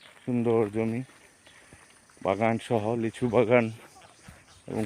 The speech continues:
ফসল করা জমি ভরাট করতে হবে, ভরাট করে নিতে হবে। যে লিচু বাগান দেখা যাইতেছে, সুন্দর এই সমারোহ লিচু বাগান, কুশাসা ফসল করা।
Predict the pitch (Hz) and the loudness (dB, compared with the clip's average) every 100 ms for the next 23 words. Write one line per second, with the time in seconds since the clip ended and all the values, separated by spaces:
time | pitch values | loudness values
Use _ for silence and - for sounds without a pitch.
0 | - 113 - 117 110 120 120 120 - - | -4 -6 -2 -2 2 4 4 2 -2 -18
1 | - - - - - - - - - - | -20 -20 -18 -16 -16 -18 -20 -20 -20 -20
2 | - - - 113 117 113 117 - - - | -20 -20 -16 -4 -2 -2 -4 -6 -20 -20
3 | - 113 113 117 117 - 131 110 - 120 | -12 4 6 8 4 0 0 0 -2 -2
4 | 113 160 - - _ - - - - - | -2 -6 -8 -20 _ -20 -20 -20 -20 -20
5 | - - 110 107 110 - 113 120 113 110 | -20 -8 0 2 2 0 -4 -2 -2 -2
6 | 127 107 117 135 - - 107 104 - 104 | -2 -2 -6 -8 -10 -10 -8 -8 -8 -6
7 | 107 117 123 110 110 110 107 - - 117 | -2 -2 -2 -2 -6 -8 -8 -12 -12 -14
8 | - - - - - - - - 113 107 | -16 -20 -20 -20 -18 -20 -16 -10 -6 -4
9 | 113 107 - 120 110 113 107 101 107 113 | -2 -2 -4 -6 -4 -4 -4 -4 -4 -4
10 | - 104 101 98 120 - - - - - | -4 -4 -2 -2 -4 -6 -20 -18 -18 -18
11 | - - - 120 - 110 98 113 - 101 | -14 -10 -4 -4 -2 -6 -4 -6 -4 -4
12 | - 113 | -2 -2